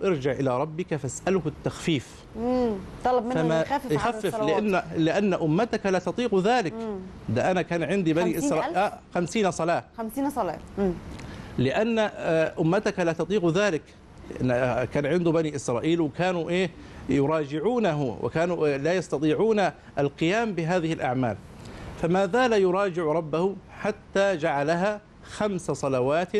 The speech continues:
Speaker 1: في اليوم والليلة.
Speaker 2: من خمسين
Speaker 1: ولكن
Speaker 2: لخمسين.
Speaker 1: الله عز وجل من كرمه وعطفه ورحمته جعل الأجر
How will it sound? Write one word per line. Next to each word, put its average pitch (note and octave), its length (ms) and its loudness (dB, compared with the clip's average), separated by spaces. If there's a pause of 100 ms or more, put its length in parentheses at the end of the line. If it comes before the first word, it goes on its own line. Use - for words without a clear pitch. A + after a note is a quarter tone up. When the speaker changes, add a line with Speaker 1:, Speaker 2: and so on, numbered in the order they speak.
(380)
Speaker 1:
في - 40 0
اليوم D#3 440 2
والليلة. F3+ 400 2
Speaker 2:
من G3 160 -12 (100)
خمسين G#3 320 -6
Speaker 1:
ولكن G#3 400 2
Speaker 2:
لخمسين. A3 120 2
Speaker 1:
الله G3 340 2
عز F3 280 -2
وجل D3+ 540 2 (220)
من D3+ 260 2
كرمه F#3 640 0
وعطفه D3 500 0
ورحمته D3 600 0 (420)
جعل F#3 420 0
الأجر E3+ 580 0